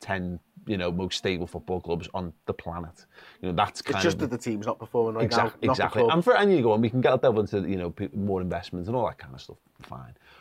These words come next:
Speaker 1: But that's the, the, the most important point for me is that, you know, you can, if you, if you end up being a club that needs, is reliant on spending above its means each and every year, then that is not a sustainable business model.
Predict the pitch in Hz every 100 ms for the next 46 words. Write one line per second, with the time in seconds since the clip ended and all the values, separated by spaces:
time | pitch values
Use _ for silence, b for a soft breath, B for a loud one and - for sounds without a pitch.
0 | b _ - 104 - 98 110 113 - -
1 | 113 101 98 80 101 92 101 110 110 -
2 | 95 95 80 85 78 82 90 90 87 80
3 | - 85 76 b b - _ - 120 107
4 | 92 110 113 107 - 104 101 _ 107 -
5 | 123 123 120 127 123 117 110 - 120 117
6 | - - 98 90 - 107 110 107 127 165
7 | 175 - - - - b b b - 107
8 | 110 120 113 101 107 123 127 - 123 -
9 | - 101 104 107 104 - 92 98 - 98
10 | 95 110 113 - 104 - 120 - 110 92
11 | 110 107 110 147 175 b b b 113 104
12 | 98 98 - _ - 101 - 113 107 101
13 | 98 - 104 107 - 95 95 87 - 92
14 | 110 110 131 131 175